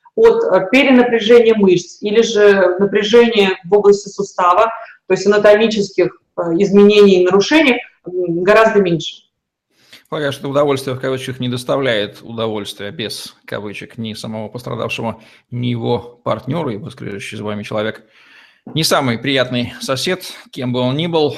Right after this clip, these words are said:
Speaker 2: Можно ли такую ситуацию залатать винирами или пломбами?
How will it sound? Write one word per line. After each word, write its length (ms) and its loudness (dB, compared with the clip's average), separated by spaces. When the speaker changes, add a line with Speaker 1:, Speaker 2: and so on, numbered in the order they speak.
Speaker 2:
Можно 280 -2
ли 60 -2
такую 220 -4
ситуацию 380 -4
залатать 400 -4
винирами 460 -8
или 400 -14
пломбами? 580 -18